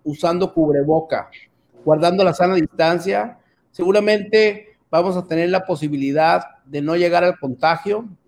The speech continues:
y poder estar bien con nuestra familia, con nuestros hijos y con nuestros padres. Hay que tener mucho respeto por las personas con alguna vulnerabilidad,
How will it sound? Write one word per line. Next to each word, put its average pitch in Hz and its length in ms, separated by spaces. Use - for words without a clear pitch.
y 147 100
poder 160 420
estar 170 520
bien 185 400
con 147 100
nuestra 147 340
familia, 175 540
con 156 120
nuestros 139 380
hijos 170 380
y 156 60
con 135 200
nuestros 117 340
padres. 110 380
Hay 147 100
que 175 440
tener 160 300
mucho 180 280
respeto 175 720
por 139 220
las 131 360
personas 151 460
con 147 180
alguna 151 320
vulnerabilidad, 139 1000